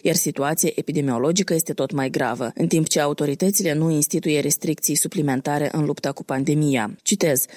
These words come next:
"Nici guvernul, nici parlamentul și nici președinția nu vor să își asume riscul de a încerca măcar să consulte ideea despre reintroducerea unor restricții care sunt necesare, obligatorii",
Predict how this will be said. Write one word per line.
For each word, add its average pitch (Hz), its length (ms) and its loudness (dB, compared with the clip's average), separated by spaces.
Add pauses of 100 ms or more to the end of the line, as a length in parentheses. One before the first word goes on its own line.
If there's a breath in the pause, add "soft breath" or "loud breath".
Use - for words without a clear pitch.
"Nici 220 220 2
guvernul, 196 600 2
nici 165 180 2
parlamentul 147 600 0
și 147 160 0
nici 147 200 0
președinția 151 680 2
nu 185 120 4
vor 208 160 2
să 160 160 0
își 135 180 0
asume 165 300 2
riscul 160 340 0
de 165 100 2
a 131 80 2
încerca 135 400 -2
măcar 151 280 -2
să 156 140 0
consulte 170 600 2
ideea 139 400 2
despre 135 380 0
reintroducerea 170 1000 0
unor 156 260 4
restricții 160 720 0
care 180 180 4
sunt 202 280 2
necesare, 147 720 2
obligatorii", 156 800 0